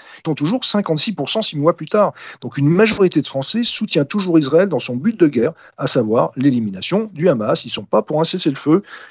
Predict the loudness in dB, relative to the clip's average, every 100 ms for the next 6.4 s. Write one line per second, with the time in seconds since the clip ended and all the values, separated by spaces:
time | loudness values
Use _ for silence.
0 | _ -6 -4 0 0 0 -2 -2 -2 -4
1 | -2 0 2 4 2 -2 -6 -2 -2 -4
2 | -18 0 2 2 0 0 0 0 -4 -4
3 | -2 -4 0 -2 0 -4 -4 -6 -12 -20
4 | -20 -18 -20 -8 2 4 4 0 0 -2
5 | 2 4 4 0 0 -2 0 -2 2 0
6 | 0 0 0 -2